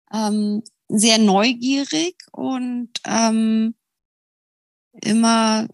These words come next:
ähm, ja, neugierig, was anderes zu tun und wäre bestimmt auch ganz schön witzig, so in der Ausbildung.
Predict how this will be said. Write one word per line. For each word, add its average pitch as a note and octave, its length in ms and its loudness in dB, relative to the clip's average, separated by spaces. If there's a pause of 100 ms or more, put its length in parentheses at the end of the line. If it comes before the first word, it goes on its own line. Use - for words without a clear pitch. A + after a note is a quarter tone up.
(120)
ähm, A3 400 -6 (240)
ja, A3 280 2
neugierig, G#3+ 560 2
was A3+ 260 -4
anderes C4 440 0
zu - 120 -2
tun D4 320 -4
und C4 140 -2
wäre B3 300 0
bestimmt B3+ 600 -6 (760)
auch - 140 -16
ganz A3+ 200 -4
schön A3 260 0
witzig, - 540 -4
so G3+ 220 -4
in G3+ 140 -2
der G3 160 -2
Ausbildung. A3 640 -4